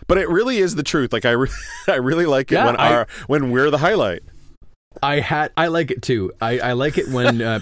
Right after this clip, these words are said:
Speaker 2: <laughs> well, and it all started just simply, like, when you said, "There's something more to this character."
Speaker 1: I've, I've always thought that.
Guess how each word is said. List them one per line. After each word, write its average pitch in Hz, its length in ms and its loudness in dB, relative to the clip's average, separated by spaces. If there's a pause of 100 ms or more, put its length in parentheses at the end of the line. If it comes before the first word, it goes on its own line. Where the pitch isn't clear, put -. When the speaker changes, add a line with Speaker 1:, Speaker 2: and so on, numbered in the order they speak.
Speaker 2:
<laughs> - 100 -8
well, 180 160 0
and 180 160 0
it 170 80 0
all 220 180 0
started 175 420 0
just - 200 -6
simply, 156 500 -2
like, 123 200 -2
when 123 200 0
you 135 160 -2
said, 110 460 -2 (560)
"There's 131 180 0
something 156 460 -2
more 120 400 0
to 117 120 -4
this 98 220 -4
character." 123 580 -4
Speaker 1:
I've, 139 140 2
I've 147 300 2
always 220 260 0
thought 120 260 0
that. 87 280 -2